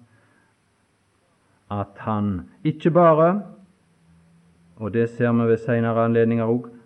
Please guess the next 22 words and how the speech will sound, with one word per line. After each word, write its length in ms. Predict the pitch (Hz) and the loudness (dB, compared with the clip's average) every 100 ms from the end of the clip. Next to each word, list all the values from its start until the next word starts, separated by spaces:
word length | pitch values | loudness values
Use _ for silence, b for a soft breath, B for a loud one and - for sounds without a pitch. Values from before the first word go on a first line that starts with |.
| - | -10
hadde 360 | 120 117 120 - | -4 -2 -2 2
opplevd 480 | 233 254 269 254 262 | 2 2 0 0 0
dette, 360 | 254 - - 85 _ - | -8 -8 -14 -16 _ -12
men 160 | 101 98 - | -10 -10 -10
fant 260 | 117 117 113 - | -8 -8 -8 -10
det 120 | 123 117 | -8 -8
å 80 | 123 | -10
være 240 | 110 107 107 | -10 -12 -14
i 80 | - - | -18 -6
fullt 280 | 185 190 - | -4 -4 -8
samsvar 500 | 170 165 135 - 135 131 | -4 -4 -4 -4 -2 -2
med 100 | 135 | -2
alt 320 | 135 139 - | -2 -4 -4
Guds 240 | 135 127 123 | -4 -4 -4
vitnesbyrd 680 | 131 123 127 127 120 117 B B B 143 | 0 0 -2 -2 -2 -2 B B B -2
inntil 320 | 123 123 117 | -2 0 -2
da, 100 | 113 92 - - 117 | -2 -2 -8 -6 -2
nemlig 240 | 120 117 117 | 0 -2 -4
i 60 | |
Det 100 | 117 | -4
gamle 240 | 117 110 104 | -4 -4 -6
testamentet. 580 | 110 107 101 78 82 | -8 -8 -10 -10 -14